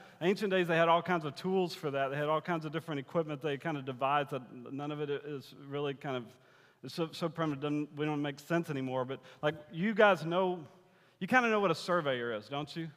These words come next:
Like, you have an idea in your mind. You've, you've driven by, or you've had a survey done of your property, and you've seen a surveyor, you've seen surveyors out at work, and they have, th-, they have specific equipment for it. They have, uh, what's called a theodolite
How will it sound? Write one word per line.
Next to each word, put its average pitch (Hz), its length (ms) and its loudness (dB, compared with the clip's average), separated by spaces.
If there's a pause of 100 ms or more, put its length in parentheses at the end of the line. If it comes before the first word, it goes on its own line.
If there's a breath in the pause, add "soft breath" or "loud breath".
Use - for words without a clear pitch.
(140)
Like, 139 160 -6
you 170 80 2
have 170 140 2
an 165 80 -2
idea 160 460 2
in 165 100 2
your 156 80 0
mind. 151 320 0
You've, 147 260 -10
you've 135 200 -12
driven 170 280 0
by, 156 540 4 (340 loud breath)
or 135 80 -2
you've 147 160 0
had 170 160 6
a 156 60 2
survey 160 360 2
done 156 180 2
of 139 80 -2
your 139 100 -2
property, 147 480 4
and 143 80 2
you've 120 120 -4
seen 156 240 -2
a 135 60 0
surveyor, 151 600 0
you've 131 160 -6
seen 165 220 -2
surveyors 147 500 0
out 147 160 2
at 123 100 -2
work, 147 380 0 (360 loud breath)
and 147 140 2
they 156 100 4
have, 180 520 4
th-, 165 260 -4
they 170 140 2
have 208 140 2
specific 180 580 0
equipment 156 500 -2
for 131 180 -4
it. 107 80 -8
They 139 120 -4
have, 175 280 2 (340 loud breath)
uh, 147 140 2
what's 170 220 2
called 180 220 2
a 151 60 4
theodolite 147 920 0